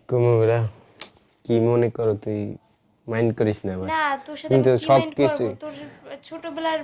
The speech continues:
Speaker 2: বন্ধু, তুই কি মনে করো আমারে?
Speaker 1: কিন্তু সবকিছুই তোর সাথেই শেয়ার করি। এ, আমার গার্লফ্রেন্ডে তোর বাসায় নিয়ে যেতে চাইছিলাম।
Speaker 2: আচ্ছা, তুই বস, আমি তোর জন্য নাস্তা নিয়ে আসি।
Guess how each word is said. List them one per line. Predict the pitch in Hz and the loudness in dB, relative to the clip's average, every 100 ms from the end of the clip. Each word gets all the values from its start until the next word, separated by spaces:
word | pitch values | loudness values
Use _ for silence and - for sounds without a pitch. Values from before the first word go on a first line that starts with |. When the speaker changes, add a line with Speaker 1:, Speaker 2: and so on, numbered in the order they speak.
| 269 | -8
Speaker 2:
বন্ধু, | 285 320 311 302 | -4 -4 -4 -10
তুই | 294 302 294 - | -12 -12 -12 -14
কি | 311 | -12
মনে | 320 330 330 | -8 -6 -8
করো | 330 294 | -4 -4
আমারে? | 226 214 214 214 - _ - - - _ _ | -4 -10 -14 -16 -20 _ -20 -20 -20 _ _
Speaker 1:
কিন্তু | 127 123 | 2 2
সবকিছুই | 120 120 - 135 131 | 4 2 4 2 2
তোর | 123 | 0
সাথেই | 110 127 120 127 | 0 0 2 0
শেয়ার | - 110 101 | 2 -2 -2
করি। | - 101 92 98 _ _ - - - | -4 -8 -8 -14 _ _ -20 -20 -18
এ, | 104 101 101 95 - - - - | -10 -6 -6 -8 -12 -20 -20 -18
আমার | - 104 104 | -8 -4 0
গার্লফ্রেন্ডে | 101 101 98 - 104 107 107 | 2 2 0 -4 -6 -4 -4
তোর | - 98 98 | -6 -6 -2
বাসায় | 98 98 98 | -4 -4 -6
নিয়ে | 92 98 101 | -4 -2 -2
যেতে | 95 107 | -4 -10
চাইছিলাম। | - 98 - 98 101 | -12 -12 -12 -12 -10
Speaker 2:
আচ্ছা, | 254 - - 269 254 247 | -12 -12 -6 -4 -4 -8
তুই | 294 247 | -14 -2
বস, | 311 370 381 | 0 2 -2
আমি | 330 | -8
তোর | 311 302 | -8 -10
জন্য | 302 302 | -8 -6
নাস্তা | 285 277 262 269 | -4 -6 -8 -14
নিয়ে | 240 233 | -12 -10
আসি। | 220 214 - | -10 -10 -14